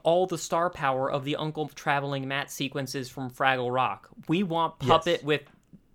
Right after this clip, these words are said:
Speaker 1: with, with real live humans. We want squiggle animation with Max Fleischer Popeye style stuff. We
Speaker 2: Yeah.
Speaker 1: want claymation with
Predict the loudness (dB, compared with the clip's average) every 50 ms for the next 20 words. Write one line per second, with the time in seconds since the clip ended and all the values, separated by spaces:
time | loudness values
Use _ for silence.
0 | _ _ -20 -20 -14 -4 0 0 0 0 -2 -4 -4 -2 -2 -2 0 2 2 4
1 | 4 4 2 2 0 -2 -4 -4 -4 -6 -10 -16 -18 -18 -18 -20 -20 -20 -20 -20
2 | -18 _ -6 -6 -2 -2 -2 -2 -2 -2 -2 -2 -2 -2 -4 -8 -8 -8 -8 -2
3 | 0 2 2 2 2 2 0 0 0 0 0 0 0 0 -2 -2 -2 -2 -2 -2
4 | -2 -4 -2 0 2 2 0 -2 -8 -14 -14 -18 -14 -10 -8 -2 2 2 2 2
5 | 0 -6 -10 -8 -2 -2 0 0 0 -2 -2 -2 0 0 -2 -2 -4 0 2 4
6 | 4 4 4 2 2 2 0 -2 -2 -2 0 0 0 -2 -4 -6 -8 -10 -16 _
7 | _ _ -10 -8 -4 -4 -4 -6 -6 -14 -20 -20 -20 _ _ _ _ _ _ _
8 | -10 -4 -2 2 2 2 2 2 -2 -8 -12 -8 -6 -4 -2 -2 -2 -2 -4 -6
9 | -10 -12 -14 _ _ _ -20 _ _ _ _ -14 -6 -2 -2 0 0 0 2 2
10 | 0 0 -2 -2 -2 -2 -2 -2 -4 -4 -6 -8 -12 _ _ _ _ _ _ -4
11 | 0 2 2 2 0 -4 -10